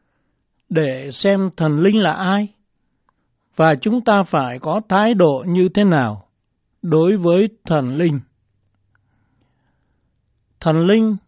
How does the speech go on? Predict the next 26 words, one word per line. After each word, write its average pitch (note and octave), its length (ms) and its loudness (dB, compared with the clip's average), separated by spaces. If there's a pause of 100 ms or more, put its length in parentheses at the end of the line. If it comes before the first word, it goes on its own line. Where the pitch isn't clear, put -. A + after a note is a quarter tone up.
(160)
lúc A#3+ 260 -2
nào C#3+ 280 2
cũng F3 260 -8
tồn C3 340 -2
tại C3 300 -6 (240)
hay E3+ 200 -2
chăng? E3+ 240 -2 (1700)
Thần D#3 240 0
linh A3 220 2
xuất C#4+ 200 -4
hiện D3+ 280 0 (500)
từ D#3 140 0
đâu? F3+ 240 -2 (1400)
Thưa E3 120 0
các F#3 160 -2
bạn, B2+ 280 -6 (880)
thần D#3+ 220 0
linh A3 180 2
không A3 240 0
phải C3+ 360 -2
lúc A3 240 -6
nào C3+ 420 0 (460)
cũng F3 500 -2 (100)
tồn C#3+ 340 2
tại D3 240 -4
đâu. D#3+ 360 -2